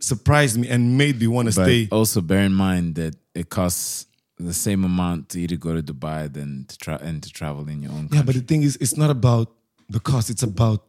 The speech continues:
Speaker 2: I know, I know.
Speaker 1: your country.
Speaker 2: But I'm just saying,
Speaker 1: Mm,
Speaker 2: from
Speaker 1: learning
Speaker 2: I'm
Speaker 1: different
Speaker 2: looking at,
Speaker 1: cultures.
Speaker 2: I'm look at, I'm looking at it from their perspective
Speaker 1: Yeah.
Speaker 2: too. Like, we've gotta look at it both ways.
Speaker 1: Não, mas a cena é que esses niggas fazem that, okay, traveling is very good for everybody.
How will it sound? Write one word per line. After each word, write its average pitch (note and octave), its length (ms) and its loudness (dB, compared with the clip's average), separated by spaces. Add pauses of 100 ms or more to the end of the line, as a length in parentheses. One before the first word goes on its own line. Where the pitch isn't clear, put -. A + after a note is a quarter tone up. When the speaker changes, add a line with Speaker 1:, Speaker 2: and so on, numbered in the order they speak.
Speaker 2:
I A#2+ 100 -4
know, F#2+ 260 -2
I F#2 120 -8
know. E2 100 -4
Speaker 1:
your F3+ 180 -2
country. G#2+ 460 -4
Speaker 2:
But F#2+ 140 -6
I'm G#2 100 -4
just G2+ 220 -2
saying, D#2+ 300 -4
Speaker 1:
Mm, B2+ 120 -2
Speaker 2:
from F2 380 -4
Speaker 1:
learning D3 360 4
Speaker 2:
I'm G#2+ 100 4
Speaker 1:
different D3+ 320 8
Speaker 2:
looking - 20 6
at, B2 60 6
Speaker 1:
cultures. C#3+ 200 4
Speaker 2:
I'm C3 60 0
look D3 180 2
at, B2 180 -2
I'm A2+ 140 0
looking A#2 280 -2
at G#2 100 0
it F#2+ 100 -6
from F2+ 400 -6 (260)
their E2 400 -4
perspective E2+ 520 -6
Speaker 1:
Yeah. A#2+ 100 2
Speaker 2:
too. E2 320 -14 (440)
Like, E2+ 200 -12
we've D2+ 140 -14
gotta E2 200 -8
look E2+ 220 -8
at D#2+ 80 -10
it E2 100 -12 (300)
both E2+ 400 -12
ways. F2 180 -8
Speaker 1:
Não, D#3 120 0
mas D3 180 2
a - 20 -4
cena F#3+ 120 0
é F#3 40 -2
que F#3 180 -8
esses - 200 -2
niggas A2 560 -2 (960)
fazem E3+ 640 4 (840)
that, B2+ 380 8 (320)
okay, C3 320 4 (320)
traveling B2+ 480 2
is A2+ 160 0
very A#2+ 240 0
good G#2+ 200 -6
for - 140 -8
everybody. G#2 460 -6